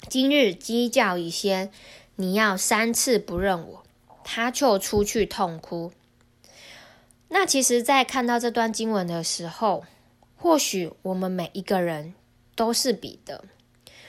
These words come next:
我们都会有跌倒软弱的时候。但我们是否能够像彼得一样呢？我们会想起主的话，然后悔改痛哭，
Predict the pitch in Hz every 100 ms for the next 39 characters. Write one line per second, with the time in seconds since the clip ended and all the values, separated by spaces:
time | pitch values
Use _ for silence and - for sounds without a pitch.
0 | - - 208 220 214 294 285 349 269 185
1 | 170 - 185 214 185 196 170 156 196 185
2 | 156 - - 151 - 185 - _ _ _
3 | _ _ _ _ _ _ _ _ _ _
4 | _ - - - _ 302 339 262 208 196
5 | - 302 247 208 190 190 220 233 226 196
6 | 170 170 170 175 202 185 170 165 170 -
7 | _ _ 185 185 180 180 - 269 190 -
8 | - - - 180 180 226 - 202 - -
9 | - - - 175 147 - _ _ _ -
10 | 175 180 214 220 170 - 175 196 165 -
11 | - 214 170 165 - 170